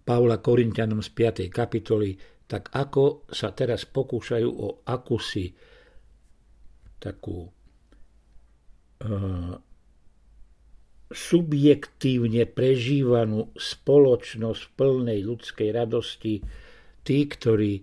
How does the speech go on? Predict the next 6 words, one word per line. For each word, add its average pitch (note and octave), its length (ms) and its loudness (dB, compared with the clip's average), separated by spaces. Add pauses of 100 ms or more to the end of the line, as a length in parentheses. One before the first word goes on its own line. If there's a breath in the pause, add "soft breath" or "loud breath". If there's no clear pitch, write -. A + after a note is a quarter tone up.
(600 soft breath)
sa, - 160 -8
povedzme, C3 540 4
orientujú B2 800 6
cez - 180 -6
sociálnu G#2+ 800 -2
psychológiu. E2+ 800 -6